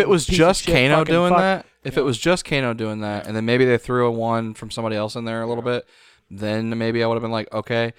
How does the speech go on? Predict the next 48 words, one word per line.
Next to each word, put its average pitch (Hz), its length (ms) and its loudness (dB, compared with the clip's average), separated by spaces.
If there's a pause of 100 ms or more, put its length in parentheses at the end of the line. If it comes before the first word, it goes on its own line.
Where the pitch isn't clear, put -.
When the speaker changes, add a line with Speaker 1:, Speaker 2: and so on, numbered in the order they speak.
(240)
Speaker 1:
But 120 120 -4
the 127 60 -6
fact - 300 0
that, 120 120 -4
like, 120 180 -2
literally 117 320 2
every 107 160 -2
single 104 220 -8
character 101 280 -6
of 95 60 -4
the 92 60 -6
movie 95 300 -6
Speaker 2:
Yeah. 101 220 -6 (500)
Speaker 1:
Almost 104 400 -4
every 98 180 -4
scene 101 200 -6
they 98 140 -4
have, 98 240 -2
they 98 140 -2
say - 260 -6
"fuck" - 280 -4
in 104 80 -2
Speaker 2:
I 104 140 -2
Speaker 1:
it. - 60 -10
Speaker 2:
did 214 240 -10
think 196 240 -8
that 160 180 -10
they, 139 260 -8 (100)
it's 135 260 -12
a 131 40 -14
good 139 180 -12
point. 120 220 -10
I 113 60 -8
think, 160 200 -12 (160)
I 139 80 -4
think 160 200 -14
they 160 100 -6
were 143 100 -4
like, 120 240 -6 (420)
"It's - 100 -20
a 240 40 -16
rated 196 240 -6
R 196 140 -4
movie, 226 260 -8
baby." 208 440 -6
Speaker 1:
Yeah, 147 540 2
they 147 80 4
Speaker 2:
Let's 156 40 4